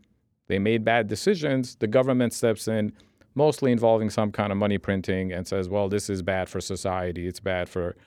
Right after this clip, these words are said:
Main Street," and they intervene. But as with anything else in life, if you don't have those natural system,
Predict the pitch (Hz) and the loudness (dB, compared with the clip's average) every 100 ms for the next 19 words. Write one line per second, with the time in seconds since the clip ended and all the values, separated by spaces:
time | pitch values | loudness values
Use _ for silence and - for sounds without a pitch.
0 | _ _ 104 107 101 - - 101 90 92 | _ _ -2 0 0 -4 -2 -2 -2 -8
1 | - 98 98 98 104 - 95 104 170 135 | -6 -2 -2 -2 -4 -2 -2 0 2 2
2 | 113 - - _ _ - 135 120 - _ | 0 -4 -20 _ _ 4 6 6 0 _
3 | _ _ _ _ _ 120 143 147 156 - | _ _ _ _ _ 4 4 4 0 2
4 | 127 139 139 127 - 110 120 - 110 98 | 0 0 0 0 2 0 0 0 0 0
5 | 85 90 - 87 113 104 120 135 135 127 | -2 -4 -8 -8 -4 2 4 4 2 0
6 | 120 113 110 101 104 107 - 101 95 - | 2 2 2 2 0 -2 -2 -6 -4 -6
7 | 120 - 101 92 92 | -6 -6 -6 -6 -6